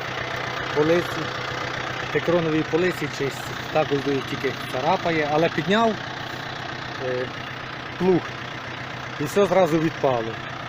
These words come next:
Колесо сильно не накачане резинове і то налипає. Так хотів перевірити, як, чи можна орати по мокрому, без проблем. Ну, плуг ось видно, що відразу залазить в землю, залазить відразу в землю.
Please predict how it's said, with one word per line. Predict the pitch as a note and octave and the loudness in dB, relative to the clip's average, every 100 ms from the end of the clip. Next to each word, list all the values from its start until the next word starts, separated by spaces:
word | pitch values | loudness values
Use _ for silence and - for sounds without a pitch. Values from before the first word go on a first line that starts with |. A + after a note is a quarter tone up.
| - | 2
Колесо | F#3 F3+ D#3+ F3 | 6 6 6 2
сильно | - F3 E3+ | 2 2 2
не | E3+ | 2
накачане | E3 - G3 E3 D#3 | 2 0 0 2 4
резинове | D3+ C3+ D3 C#3 C#3+ | 6 6 6 6 4
і | C#3 | 4
то | F3 | 2
налипає. | E3 D3 C3+ C3+ B2 A#2 A#2+ - - - - | 4 4 4 2 0 0 -4 -10 -10 -10 2
Так | E3+ | 2
хотів | - D#3+ E3+ | 2 0 0
перевірити, | - D3+ D#3 E3 D#3 - | 4 4 6 4 4 4
як, | D3+ D3+ - - - - - - | 4 2 -4 -10 -10 -10 -10 0
чи | D3+ | 2
можна | D#3+ C#3+ D3 | 4 4 6
орати | C#3+ D#3+ D#3+ D3+ | 6 6 6 4
по | D3+ | 4
мокрому, | D3+ C#3 B2 B2 A#2+ | 6 4 4 -4 4
без | D#3+ D#3 | 4 4
проблем. | E3 D3 C#3 C3 | 0 2 0 0
Ну, | F#3 - | -2 0
плуг | F3+ E3+ | 2 4
ось | D#3+ D3 | 4 6
видно, | D3+ D3+ C#3 C#3+ | 6 6 4 0
що | C#3+ | 0
відразу | C#3 D3+ F#3+ C#3+ D3 - - - - - - | 0 4 4 4 0 -2 -12 -12 -12 -12 -6
залазить | A#2+ D3+ D#3 D3+ C3+ C3 - - - - | 4 6 8 6 4 -2 -2 -12 -12 -12
в | A#2 | -2
землю, | C3 E3 D#3+ D#3 C#3 - - - - | 2 2 2 0 -2 -4 -6 -6 2
залазить | D#3 D3+ C3+ C#3 | 4 4 4 0
відразу | C3+ D3 C#3+ C3 | 0 2 4 2
в | C3+ | 2
землю. | E3 E3 D3 | 0 2 0